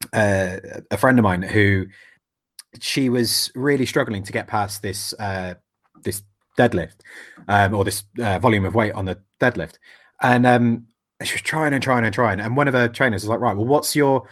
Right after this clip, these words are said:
what's your one, one rep max?" And she said, "Oh, right, okay, well, what can you do on a, a set of ten?" She, "Right, okay, well, that's X amount lower." And, um, so, "Right, okay, well, let me just, um, see you do a set of ten."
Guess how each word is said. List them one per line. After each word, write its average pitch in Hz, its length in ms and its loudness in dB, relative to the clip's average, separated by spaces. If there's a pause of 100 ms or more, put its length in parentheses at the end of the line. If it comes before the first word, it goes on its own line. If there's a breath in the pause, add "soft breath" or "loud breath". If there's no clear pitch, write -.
(260 loud breath)
what's 185 160 -2
your 165 80 8
one, 139 460 2
one 135 220 2
rep 123 180 0
max?" 101 360 -4
And 101 80 -10
she 107 100 -8
said, 98 240 -6
"Oh, 110 100 -6
right, 104 360 -4
okay, 101 140 -2
well, 123 280 0 (300 loud breath)
what 127 260 0
can - 80 -2
you 123 60 4
do 123 140 4
on 117 80 4
a, 107 140 2 (180)
a 113 80 -2
set - 200 0
of - 120 -12
ten?" 104 400 -2 (240)
She, - 140 -14
"Right, 107 260 -4
okay, 95 440 -4
well, 104 220 -2
that's 104 320 -4 (500 loud breath)
X 117 180 -4
amount 104 180 -2
lower." 98 400 -2 (360 soft breath)
And, 123 240 4
um, 123 460 4
so, 147 80 -2
"Right, 143 260 2
okay, 131 140 0
well, 117 120 4
let 147 100 4
me 151 80 4
just, - 480 -2
um, 120 440 0
see - 160 -4
you 117 80 2
do 117 80 0
a 107 40 -2
set - 180 -2
of 110 80 -8
ten." 80 300 -4